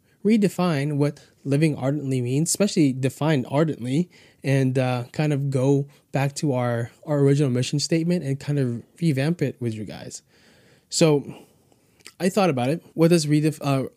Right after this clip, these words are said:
living ardently means? Like I said in the, if you heard in the first episode earlier, I said that living ardently was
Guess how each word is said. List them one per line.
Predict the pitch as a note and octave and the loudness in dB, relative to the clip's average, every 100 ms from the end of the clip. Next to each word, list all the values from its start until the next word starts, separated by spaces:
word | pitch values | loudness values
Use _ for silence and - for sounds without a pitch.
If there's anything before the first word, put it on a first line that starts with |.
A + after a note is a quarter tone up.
| - | -2
living | D3+ C#3+ | 0 0
ardently | A2 B2+ C3 B2 | -2 -4 -4 -4
means? | A#2+ C#3 | -2 -2
Like | D3 | -2
I | C#3 | -2
said | C#3 D3 | -2 0
in | C3+ | 0
the, | B2+ B2+ C3+ C3+ | 0 -2 -4 -4
if | C3+ | -4
you | C3 | -4
heard | - C3+ C3 | -2 -2 0
in | B2+ | -2
the | A#2+ | -4
first | B2+ B2 - | -4 -4 -6
episode | C#3 C3+ - A#2+ C#3 - - _ _ - | -6 -6 -4 -4 -6 -8 -20 _ _ -2
earlier, | C#3+ C#3 A#2 A#2+ | 0 2 0 -2
I | C3 | -2
said | B2 - A#2 A#2 | -2 -2 -6 -6
that | A2+ A2 - _ _ _ | -8 -8 -12 _ _ _
living | C#3 E3 | -2 0
ardently | C3 C3+ C3+ B2+ B2 | 0 -2 -2 -2 -2
was | B2 A#2+ - | -2 -4 -6